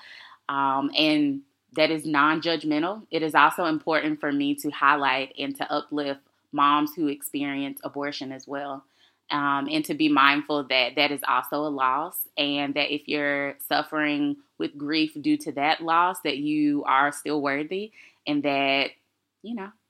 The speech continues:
you can also heal from your experience. So, yeah, there is recovery that can be done, and, um, the incredible thing about, um, grief is that,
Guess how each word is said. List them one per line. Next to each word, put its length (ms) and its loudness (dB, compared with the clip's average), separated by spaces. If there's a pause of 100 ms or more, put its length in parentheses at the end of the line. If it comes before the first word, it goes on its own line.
you 220 -8
can 480 0
also 440 -2
heal 440 -6 (160)
from 100 -4
your 180 -2
experience. 800 -8
So, 320 -8 (380)
yeah, 480 -2
there 140 2
is 200 -2
recovery 540 -2
that 220 -2
can 200 0
be 140 -4
done, 520 0
and, 560 -2 (340)
um, 160 -2
the 120 0
incredible 600 0
thing 340 2
about, 640 0 (380)
um, 200 -4
grief 480 -4
is 200 -2
that, 460 0